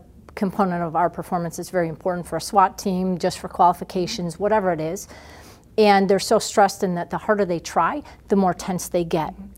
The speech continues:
So I have an exercise that I do to teach how to not try.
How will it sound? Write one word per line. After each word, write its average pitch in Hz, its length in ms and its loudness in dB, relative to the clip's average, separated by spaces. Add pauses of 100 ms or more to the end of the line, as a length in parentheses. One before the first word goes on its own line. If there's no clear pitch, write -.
(280)
So 185 380 2
I 175 220 0
have 175 500 -4 (140)
an 185 160 -4
exercise 180 680 -6
that 175 140 -4
I 165 140 -2
do 208 220 -2
to 165 120 -6
teach - 600 -12 (520)
how 190 260 -2
to 170 100 -4
not 160 380 -8
try. 170 500 -4